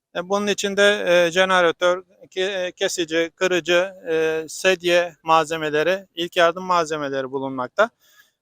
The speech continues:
Bu eğitimleri tüm vatandaşlarımızın alması, bilinçli birer birey olması bizler için önemli. Afetlerde ve acil durum gerektiren,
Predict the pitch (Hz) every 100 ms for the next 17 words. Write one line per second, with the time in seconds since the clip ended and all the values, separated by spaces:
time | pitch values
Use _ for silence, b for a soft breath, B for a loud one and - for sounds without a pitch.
0 | _ 180 196 196 202 202 202 208 220 -
1 | - 214 202 196 190 196 196 202 190 185
2 | 185 202 - 180 180 170 151 202 214 160
3 | 160 170 175 - 190 190 190 196 156 160
4 | 185 202 190 185 185 175 185 180 190 160
5 | 160 185 180 - 170 175 196 190 202 214
6 | _ b b - 156 160 190 180 185 185
7 | 196 196 202 - - 170 185 196 - 160
8 | 156 160 190 190 196 185 185 180 - 180
9 | 185